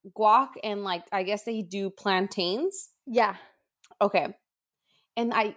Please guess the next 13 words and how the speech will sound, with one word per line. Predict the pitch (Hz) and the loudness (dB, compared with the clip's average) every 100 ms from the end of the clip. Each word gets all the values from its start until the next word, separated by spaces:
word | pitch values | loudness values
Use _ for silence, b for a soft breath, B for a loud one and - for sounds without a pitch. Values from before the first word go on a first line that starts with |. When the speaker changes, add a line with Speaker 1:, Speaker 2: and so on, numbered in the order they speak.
| - | -6
Speaker 1:
I | 196 | -6
take | - 262 | -4 -2
a | 262 | 0
bite | 185 226 - - | 2 2 2 -8
and | 220 214 | -6 -4
I'm | |
like, | 202 190 202 _ _ _ _ | -4 -8 -12 _ _ _ _
"This | 233 254 | -8 -6
guac | - 311 320 | 0 0 2
doesn't | 269 277 240 | -2 -2 -4
taste | 202 240 - | -4 -4 -6
right." | 180 190 _ _ _ _ _ _ _ _ _ | -10 -16 _ _ _ _ _ _ _ _ _
These, | 254 269 - | -10 -10 -12